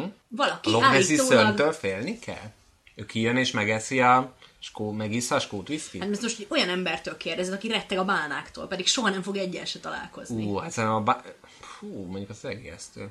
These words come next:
Speaker 2: Gyilkos bálna.
Speaker 1: Hát az aranyos, de a
Speaker 2: A
Speaker 1: gyil-
Speaker 2: gyil-,
Speaker 1: Igen.
Speaker 2: <laughs> az kedves,
Speaker 1: Az
Speaker 2: az
Speaker 1: ke-, az ke-,
Speaker 2: emberről ő
Speaker 1: igen.
Speaker 2: meg.
Speaker 1: Nem, az neke-, azzal ni-, azzal nincs akkora bajom meglepő módon, de az a kék
Speaker 2: A
Speaker 1: sunyi,
Speaker 2: kék bálna, mhm.
Speaker 1: az, fú, le, odaúszik mögéd, az kinyitja a nagy szilás száját.
Speaker 2: Tűdü,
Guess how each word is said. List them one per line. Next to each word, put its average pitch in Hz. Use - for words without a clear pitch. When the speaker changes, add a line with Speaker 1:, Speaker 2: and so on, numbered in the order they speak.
Speaker 2:
Gyilkos 117
bálna. 101
Speaker 1:
Hát 240
az 277
aranyos, 208
de 196
a -
Speaker 2:
A 123
Speaker 1:
gyil- 220
Speaker 2:
gyil-, 262
Speaker 1:
Igen. 240
Speaker 2:
<laughs> -
az 185
kedves, 110
Speaker 1:
Az -
Speaker 2:
az 113
Speaker 1:
ke-, 110
az 110
ke-, 127
Speaker 2:
emberről 123
ő 123
Speaker 1:
igen. 120
Speaker 2:
meg. 120
Speaker 1:
Nem, 254
az 196
neke-, 233
azzal 214
ni-, 311
azzal 185
nincs -
akkora 165
bajom 165
meglepő 160
módon, 185
de 185
az 170
a -
kék 175
Speaker 2:
A -
Speaker 1:
sunyi, 185
Speaker 2:
kék 233
bálna, 92
mhm. 101
Speaker 1:
az, 113
fú, 190
le, -
odaúszik 180
mögéd, 190
az 175
kinyitja 180
a 170
nagy 180
szilás -
száját. 101
Speaker 2:
Tűdü, 104